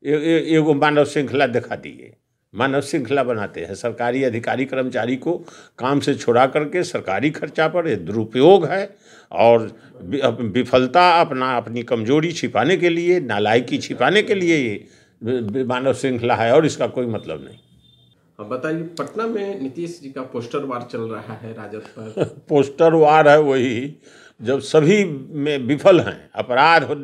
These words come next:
Speaker 1: पर नियंत्रण नहीं है, अपराध का बोलबाला हो गया, अपराधियों का मनोबल बढ़ा हुआ है। शायद नीतीश कुमार जी अखबार और मीडिया नहीं देखते, ये क्या हालत है बिहार की।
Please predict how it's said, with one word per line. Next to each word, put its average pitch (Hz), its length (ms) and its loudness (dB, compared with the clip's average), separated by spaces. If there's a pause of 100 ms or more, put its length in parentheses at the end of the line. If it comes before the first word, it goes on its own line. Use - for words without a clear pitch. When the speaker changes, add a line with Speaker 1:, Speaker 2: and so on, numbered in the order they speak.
(200)
Speaker 1:
पर 151 100 -4
नियंत्रण 151 420 -6
नहीं 156 280 -6
है, 151 220 0
अपराध 120 400 0
का 113 180 -4
बोलबाला 120 440 4
हो 165 200 8
गया, 160 440 0 (440)
अपराधियों 139 600 2
का 151 140 0
मनोबल 139 420 -4
बढ़ा 110 280 -6
हुआ 165 340 2
है। 160 260 -8 (460)
शायद 135 280 2
नीतीश 135 440 -8
कुमार 135 340 -4
जी 127 240 -8
अखबार 123 540 -2
और 123 140 0
मीडिया 113 380 -2
नहीं 113 280 -4
देखते, 147 680 -4 (280)
ये 101 60 -8
क्या 151 260 6
हालत 147 340 4
है 160 100 2
बिहार 170 360 2
की। 104 400 -16